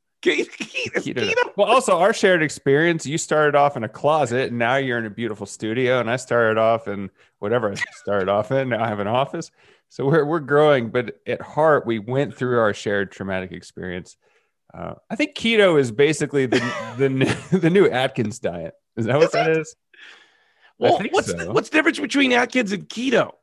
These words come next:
Speaker 2: Uh, I think keto, you, I think you're supposed to be in ketosis, which happens when you're doing intermittent fasting,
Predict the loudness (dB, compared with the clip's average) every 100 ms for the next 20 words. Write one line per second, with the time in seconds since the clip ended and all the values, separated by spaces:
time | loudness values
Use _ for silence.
0 | _ _ _ _ _ _ _ _ _ _
1 | -10 -6 -4 -4 -6 -2 2 4 4 2
2 | -2 -6 -6 -6 -4 -2 -4 0 -2 0
3 | -2 -2 -2 -6 -4 0 0 0 -4 -4
4 | -6 -2 -2 -2 -4 -6 -4 -4 -2 -4
5 | -4 -4 -2 -4 -4 -6 -4 -4 -4 -4
6 | -4